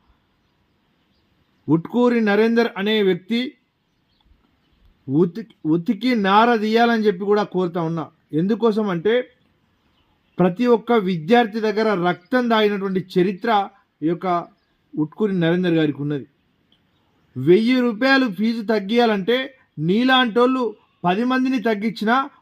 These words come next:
పదివేల రూపాయలు ఒక ట్యూటర్, ట్యూటర్, ఆ, ఒక, మ్, వా-, మాలో ఒక ఉ-,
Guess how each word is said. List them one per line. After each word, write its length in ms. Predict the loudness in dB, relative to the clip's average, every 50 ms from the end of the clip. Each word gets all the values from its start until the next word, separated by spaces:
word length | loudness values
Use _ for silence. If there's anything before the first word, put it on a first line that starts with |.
| _ _ -2
పదివేల 420 | -2 0 0 2 2 2 4 4
రూపాయలు 360 | 4 2 2 2 2 2 2 2
ఒక 120 | 0 -2
ట్యూటర్, 600 | -2 -2 -2 -4 -2 0 0 0 0 0 -2 -6 -10 _ _ _ _ _ _ _
ట్యూటర్, 500 | -2 -2 0 0 2 2 2 2 0 -4 -10 _ _ _ _ _ _ _ _ -10
ఆ, 60 | -6 -4
ఒక, 200 | -4 -2 0 0
మ్, 680 | 2 2 4 2 2 0 -2 -6 -8 -10 -12 -14 -16 -20 -20 -20 -20 _ _ _ _ _ _ _ _ -6
వా-, 560 | -2 -2 0 0 0 -2 -4 -4 -6 -10 -14 -18 -20 _ _ _ _ _ -12
మాలో 420 | -4 0 2 2 4 4 4 2 2
ఒక 120 | 2 2
ఉ-, 420 | 2 2 2 0 -2 -4 -6 -6